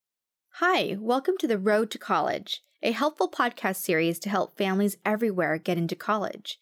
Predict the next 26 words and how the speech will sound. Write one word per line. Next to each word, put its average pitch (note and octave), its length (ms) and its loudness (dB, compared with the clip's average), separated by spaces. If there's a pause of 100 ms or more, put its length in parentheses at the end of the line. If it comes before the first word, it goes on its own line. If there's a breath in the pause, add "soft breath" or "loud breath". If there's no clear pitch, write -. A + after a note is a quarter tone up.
My A#3 280 4
name C4+ 280 4
is F#3+ 140 2
Jo F#3 220 2
Nguyen. F3+ 600 0
I'm G#3 140 4
the G#3+ 80 4
founder B3+ 480 2
of F3+ 160 0
Mary G#3 260 4
Education - 680 -2
and F#3+ 180 2
your G3+ 120 4
host. - 520 -6 (460)
Thanks C4+ 220 2
so D#4 160 2
much F4 220 0
for F4 120 2
joining G3+ 320 2
us F3 140 -2
on F3+ 80 2
our F#3 100 2
very B3 400 2
first F#3 540 0
one-on-one G3 720 2
special. - 600 -4